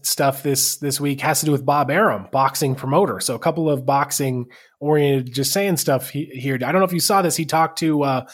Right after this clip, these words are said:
boxing junkie dot com, another U S A Today property, formerly of your, uh, the, uh, sister site of your former employer, M M A Junkie.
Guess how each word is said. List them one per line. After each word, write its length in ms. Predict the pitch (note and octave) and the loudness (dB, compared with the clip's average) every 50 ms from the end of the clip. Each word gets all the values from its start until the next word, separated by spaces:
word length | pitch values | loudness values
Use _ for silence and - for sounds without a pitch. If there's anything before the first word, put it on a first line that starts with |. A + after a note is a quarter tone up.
| - - - | -20 -14 -6
boxing 600 | D3 C3 D3+ F#3 G3+ - - - D#3+ C3 A#2 A2+ | 0 2 4 4 2 2 0 -2 0 0 0 -2
junkie 520 | - A#2+ A2+ A2+ - - B2+ E3 - - _ _ | -2 -2 -2 -4 -6 -6 -8 -8 -8 -10 _ _
dot 260 | - - A2 A2 - - | 0 0 0 0 0 -2
com, 340 | B2 G#2+ G#2 - F3+ F#3 - _ _ _ _ _ - | -2 -2 0 -2 -4 -4 -8 _ _ _ _ _ -4
another 160 | C#3 B2 A#2+ | -2 -2 0
U 240 | A2+ A#2+ A#2+ B2 B2 | 0 0 0 0 0
S 160 | A#2+ G#2+ - | 0 0 0
A 100 | C3 A#2 | 0 -2
Today 220 | G#2+ A2+ A2+ A#2+ A#2 | -2 -2 -2 -2 -4
property, 480 | A#2 - B2+ A2+ A2 - A#2+ C3 D3+ | -2 -2 -2 -2 -2 -2 -4 -4 -4
formerly 440 | D3 - C3+ B2 A#2 A#2 A#2 A2+ A2 | -2 -2 -2 -2 -2 0 -2 0 -2
of 120 | G#2+ G#2 A2 | -2 -2 -4
your, 260 | A2+ A2 G#2+ G#2 G#2 G#2 | -4 -4 -4 -4 -4 -4
uh, 140 | G#2 G#2+ - _ _ _ _ _ _ _ _ _ _ _ _ _ _ | -4 -6 -8 _ _ _ _ _ _ _ _ _ _ _ _ _ _
the, 180 | - G#2+ G#2 G2 | -10 -8 -6 -6
uh, 140 | F#2+ F#2 F#2+ | -6 -6 -6
sister 380 | - - E3+ - - - C3 | -4 -2 0 0 0 -2 0
site 300 | - - D3 B2+ C#3+ F3+ | 0 0 2 2 2 0
of 120 | E3+ C3 B2+ | 0 -2 -2
your 80 | A#2 | -4
former 320 | - C#3 C3 B2 B2 B2 A#2 | -2 -2 -2 0 0 -2 -4
employer, 420 | A2+ - C3 B2 A#2 B2+ D3+ D3 | -4 -2 -2 -2 0 0 0 0
M 140 | B2+ B2 A#2+ | 0 -2 -2
M 100 | A2+ A2+ | -4 -4
A 80 | A2 | -6
Junkie. 400 | G#2+ - A2+ A2 G#2+ - G#3+ - | -4 -6 -6 -8 -8 -10 -14 -16